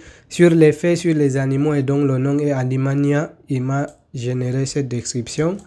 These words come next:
Je la copie, je viens coller ici. On est bon avec le branding. On clique sur publier. Maintenant, le branding, il nous faut un logo, une bannière. Pour générer notre logo,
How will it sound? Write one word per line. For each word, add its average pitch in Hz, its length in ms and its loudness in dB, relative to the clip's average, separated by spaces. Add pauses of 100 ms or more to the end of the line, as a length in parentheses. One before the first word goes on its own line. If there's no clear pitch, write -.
Je 123 140 -4
la 127 300 -2
copie, - 560 -4 (320)
je 131 80 -2
viens 139 320 0
coller 147 340 0
ici. 185 460 -2 (240)
On 135 200 0
est 165 120 4
bon 156 280 0
avec 143 320 -2
le 135 120 0
branding. 123 580 -2 (300)
On 120 160 -6
clique 185 240 2
sur 160 240 2
publier. 139 580 0 (240)
Maintenant, 143 500 2
le 160 180 2
branding, 135 600 0 (420)
il 139 140 4
nous 156 140 4
faut 175 420 0
un 175 140 8
logo, 165 640 6
une 180 180 2
bannière. 139 540 0 (180)
Pour 180 140 4
générer 156 520 6
notre 170 360 4
logo, 135 580 0